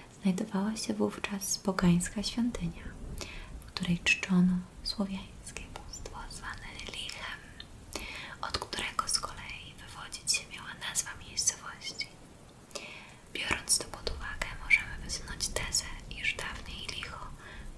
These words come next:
było dla ludów słowiańskich pewnym rodzajem bóstwa, utożsamianym z nieszczęściem, złym losem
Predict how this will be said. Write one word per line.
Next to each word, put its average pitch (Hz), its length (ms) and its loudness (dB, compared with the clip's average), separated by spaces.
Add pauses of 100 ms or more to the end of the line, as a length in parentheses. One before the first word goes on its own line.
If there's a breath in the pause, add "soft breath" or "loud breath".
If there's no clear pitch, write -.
(220)
było 180 180 12
dla - 200 -2
ludów - 420 -4
słowiańskich - 800 0
pewnym 202 460 0
rodzajem 185 460 4
bóstwa, - 440 2 (880 loud breath)
utożsamianym 180 920 6 (200)
z - 120 2
nieszczęściem, - 800 4 (680 loud breath)
złym 220 300 12
losem - 340 6